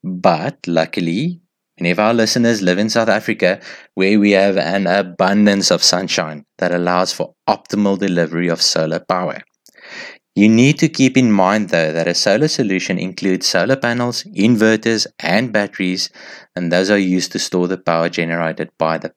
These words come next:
panels. You also need to keep in mind that only certified installers such as M P Solar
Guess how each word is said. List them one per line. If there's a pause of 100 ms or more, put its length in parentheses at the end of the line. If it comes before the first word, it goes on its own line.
panels. (600)
You
also
need
to
keep
in
mind
that (140)
only
certified
installers
such
as
M
P
Solar